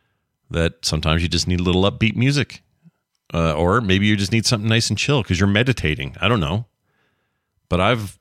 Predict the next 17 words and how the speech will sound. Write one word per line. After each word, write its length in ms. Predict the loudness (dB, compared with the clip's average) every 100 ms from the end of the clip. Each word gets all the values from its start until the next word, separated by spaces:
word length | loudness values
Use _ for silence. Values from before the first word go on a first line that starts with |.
| -4
I've 200 | -2 0
had 180 | 0 2
a 40 |
real, 380 | 2 2 4 4
uh, 320 | 4 4 2
a 160 | 0 0
run 300 | 2 2 2
with 100 | 2
these 200 | 0 0
New 180 | 2
Outlaws 480 | 2 2 2 0 0
country 320 | 0 -2 0
singer 280 | 0 0 0
types. 440 | 0 0 0 -2 -6 _ _ _ _ _ _ _ _
Uh, 180 | -10 -10
Colter 360 | -4 -2 0 0
Wall, 440 | 2 4 2 0